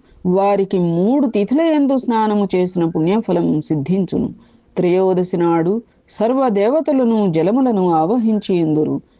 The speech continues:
ఆ తిథి యందు సంపూర్ణముగా వసింతురు. పూర్ణిమ యందు శ్రీ మహావిష్ణువు ఆవహించి ఉండును. చతుర్దశి యందు సర్వ యజ్ఞములను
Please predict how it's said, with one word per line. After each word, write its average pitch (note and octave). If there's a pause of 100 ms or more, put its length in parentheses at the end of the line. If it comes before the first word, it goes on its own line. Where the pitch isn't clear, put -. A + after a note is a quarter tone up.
(140)
ఆ F3+
తిథి F#3
యందు G3
సంపూర్ణముగా G#3
వసింతురు. D#3+ (400)
పూర్ణిమ D4+
యందు E3 (240)
శ్రీ B3
మహావిష్ణువు G3
ఆవహించి F#3
ఉండును. D3 (320)
చతుర్దశి F#3+
యందు G3 (260)
సర్వ C4
యజ్ఞములను A3